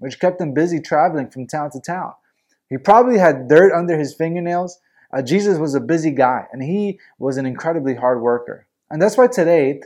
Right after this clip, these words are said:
I want to talk about the hands of a lead like Jesus leader. The hands represent the actions one takes. It represents the work one puts in. It communicates what definitive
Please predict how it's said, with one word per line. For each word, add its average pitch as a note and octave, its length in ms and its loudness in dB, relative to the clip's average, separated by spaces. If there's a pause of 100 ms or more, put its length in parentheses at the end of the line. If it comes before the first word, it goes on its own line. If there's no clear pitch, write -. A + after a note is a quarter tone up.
(200)
I - 40 0
want F#3+ 160 0
to A#3+ 100 -2
talk A3 200 0
about D#3 240 0
the C#3+ 80 2
hands C3+ 540 -4
of C3+ 160 -8
a C#3+ 80 0
lead D3 240 -4
like D#3+ 220 0
Jesus C3+ 440 -6
leader. A#2+ 360 -10 (500)
The D#3+ 120 2
hands A3+ 280 2
represent F#3+ 440 2
the - 160 -4
actions D3 460 -4
one A2+ 240 -6
takes. - 340 -12
It D3+ 100 -4
represents G#3+ 500 0
the D#3 100 0
work C#3 420 0
one B2+ 160 -6
puts - 260 -12
in. G#2 220 -16 (380)
It F3+ 140 2
communicates G#3+ 600 2
what D#3+ 140 -2
definitive F3 500 -2